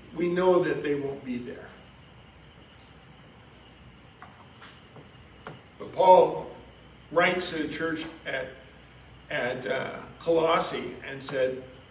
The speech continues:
"Can you imagine what it would be like if on this day,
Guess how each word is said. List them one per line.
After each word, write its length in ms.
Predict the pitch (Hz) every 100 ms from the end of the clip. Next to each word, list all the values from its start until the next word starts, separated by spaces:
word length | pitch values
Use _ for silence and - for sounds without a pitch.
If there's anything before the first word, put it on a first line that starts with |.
| - - - - - - - - - - - - - - -
"Can 160 | 214
you 160 | 240 240
imagine 800 | 185 139 131 151 156 180 208 - - - - - - - - - -
what 200 | 135 175
it 60 | 196
would 240 | 202 196
be 140 | 196 190
like 460 | 160 127 127 - - - - - - - - - - - - - - -
if 580 | 160 165 160 160 - - - - - -
on 240 | 175 175
this 300 | 180 185 -
day, 480 | 147 127 135 190 -